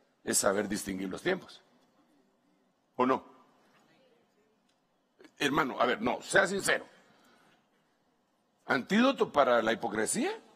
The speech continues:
sería, según Cristo, Mateo die-, dieciséis tres, distinguir los tiempos. Porque estos cuates decían, distinguían el tiempo cuando iba a llover y cuando no iba a llover, pero no sabían distinguir los tiempos espirituales. Entonces, antídoto contra la,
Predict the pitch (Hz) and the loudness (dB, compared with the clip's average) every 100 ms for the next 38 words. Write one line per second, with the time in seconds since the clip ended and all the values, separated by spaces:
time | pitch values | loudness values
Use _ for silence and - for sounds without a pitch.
0 | _ - 123 110 151 202 - - 107 135 | _ -6 -2 2 4 2 0 -6 -2 0
1 | 262 - 262 339 403 - - 165 180 - | 0 -2 -2 0 0 -2 -4 -6 -6 -4
2 | 120 - 151 151 135 120 110 107 139 135 | -4 0 2 2 0 -4 -4 -4 -4 -4
3 | 139 143 - - - - - _ _ _ | 0 -2 -2 -20 -20 -20 -20 _ _ _
4 | 117 151 - 117 104 101 90 - 175 190 | -2 -2 0 -2 -2 -4 -6 -4 -4 -4
5 | - - _ _ - - - 151 139 147 | -14 -20 _ _ -20 -8 2 4 4 2
6 | 226 - 180 - 185 139 - 180 185 185 | -2 2 0 2 -4 -2 -4 0 0 0
7 | - - - 117 135 - 120 123 185 170 | -10 -20 -16 0 0 0 -2 0 0 0
8 | 127 - 139 139 - 120 120 143 131 117 | -6 -4 -2 -2 -2 -2 0 0 0 0
9 | 147 156 120 113 127 135 113 127 175 190 | 0 0 -2 -2 0 0 2 0 0 -2
10 | - 120 113 113 120 113 110 98 127 151 | -2 0 2 0 -2 -4 -6 -2 0 -2
11 | - - - 117 - - 120 104 104 95 | -10 -18 -4 -2 -2 -2 -4 -4 -8 -10
12 | - 92 - 131 160 - - - - _ | -10 -10 -2 0 0 -6 -18 -20 -20 _
13 | _ _ _ _ _ _ _ _ - 135 | _ _ _ _ _ _ _ _ -8 -4
14 | - 143 135 131 - 269 294 208 151 156 | 2 2 2 -2 4 6 6 0 -6 -2
15 | 143 139 | 0 0